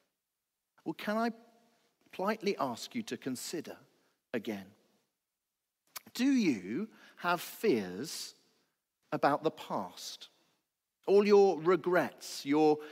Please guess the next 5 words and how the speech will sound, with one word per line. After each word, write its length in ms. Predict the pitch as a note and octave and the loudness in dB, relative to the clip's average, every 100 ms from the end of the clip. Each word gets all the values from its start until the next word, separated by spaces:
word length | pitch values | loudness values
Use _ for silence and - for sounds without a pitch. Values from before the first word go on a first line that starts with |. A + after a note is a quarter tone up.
| - | -14
shame, 760 | - - - A3 E3 B2+ G#2+ G2 | -6 -2 2 2 4 2 0 -2
your 340 | B2 C#3+ C#3+ - - | 2 4 4 0 -16
failings, 960 | - - - A#3 A3 E3+ B2+ A#2+ A#2+ D3+ | -12 -8 4 6 6 6 4 2 -2 4
your 260 | D3+ D3+ | 6 6
muck-ups? 840 | D3+ F#3 G#3+ - - - - - - | 4 0 -4 -4 -8 -8 -10 -14 -16